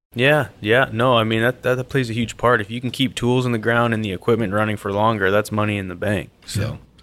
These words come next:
Speaker 2: So, you know, we're, we're a pretty small player. We, we, we have some, some neat and niche areas that we play in, and, and, you know, the customers that,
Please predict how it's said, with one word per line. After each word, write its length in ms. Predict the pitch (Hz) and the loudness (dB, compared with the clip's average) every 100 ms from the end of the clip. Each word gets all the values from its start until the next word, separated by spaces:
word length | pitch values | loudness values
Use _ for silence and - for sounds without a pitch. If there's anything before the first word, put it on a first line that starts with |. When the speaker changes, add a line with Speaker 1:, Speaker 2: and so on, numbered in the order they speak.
| _ | _
Speaker 2:
So, 320 | - 165 147 165 | 0 4 4 4
you 80 | 147 | 2
know, 100 | 117 | 2
we're, 180 | 147 | 2
we're 200 | 135 170 | 2 2
a 40 | 131 | 2
pretty 220 | 123 107 | 2 0
small 240 | - 104 | 2 0
player. 340 | - 90 95 110 | 2 0 2 4
We, 120 | 117 | 4
we, 160 | 156 135 | 2 -2
we 180 | 143 110 | 2 4
have 240 | 101 98 | 4 2
some, 300 | - 95 90 - _ _ - - | -2 -2 -2 -10 _ _ -16 -8
some 320 | - 98 95 | 0 2 4
neat 340 | 113 110 - | 2 0 -4
and 340 | 104 98 101 156 123 | -8 -6 -6 -4 2
niche 460 | 120 110 - - _ _ _ 139 | 4 2 -2 -8 _ _ _ 2
areas 340 | 120 117 104 | 4 4 2
that 100 | 120 | 0
we 120 | 110 | -2
play 260 | 101 107 104 | -2 0 2
in, 140 | 110 | 2
and, 120 | 107 104 | 2 0
and, 300 | 104 107 - - | -2 -4 -8 -12
you 100 | 151 | -4
know, 120 | 104 107 | -2 0
the 60 | |
customers 500 | 107 113 - 110 107 | 2 0 2 0 2
that, 120 | 107 | 0